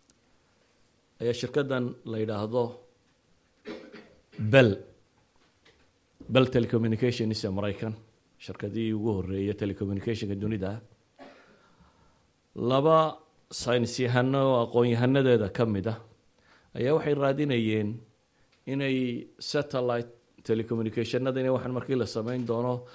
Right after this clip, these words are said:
sidii loo qaban lahaa codkaas iyo waxaas iyo saafiya. Dabeetana waxay sameeyeen, een, maxaa la yidhahdaa, antenno. Antennadu waa dishkan weyne,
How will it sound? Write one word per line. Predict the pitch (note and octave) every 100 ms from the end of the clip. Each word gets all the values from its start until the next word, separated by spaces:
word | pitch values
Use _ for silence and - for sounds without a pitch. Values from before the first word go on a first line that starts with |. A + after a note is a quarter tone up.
| -
sidii | - D3+ C#3+ C#3+
loo | C#3 C#3+
qaban | C3 A#2 C3 A#2+
lahaa | A2 A#2+ B2+
codkaas | B2+ B2 - A2 -
iyo | B2 B2
waxaas | A#2 A2 G#2
iyo | A#2+ A2
saafiya. | - A2+ A2 - A2 A#2 - _ _ - - -
Dabeetana | A#2+ B2 C#3+
waxay | E3 C#3+ A#2
sameeyeen, | - G#2+ G#2 G2+ G2+ G2+ F#2+ - _ _ _ _ _ _ _ _ _ _ _ _ _ _ _ -
een, | G#2 G#2+ G#2+ G#2+
maxaa | - B2
la | A#2
yidhahdaa, | G#2+ G#2 B2
antenno. | A#2+ A#2 C#3 B2+ G2+ - _ _ _ _ _ _ _ _ _ _
Antennadu | G2+ F#2+ A#2 B2+ B2+
waa | A#2
dishkan | A2 C3 - B2+
weyne, | B2+ A2+ G#2+